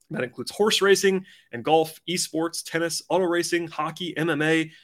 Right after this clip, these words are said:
boxing, cricket, soccer, entertainment bets, and much more. And futures markets are always available in the N F L,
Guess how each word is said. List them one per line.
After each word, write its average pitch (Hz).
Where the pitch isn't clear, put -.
boxing, 156
cricket, 180
soccer, 156
entertainment 156
bets, 143
and 123
much 127
more. 170
And 156
futures 156
markets 156
are 135
always 160
available 156
in 127
the 131
N 139
F 131
L, 180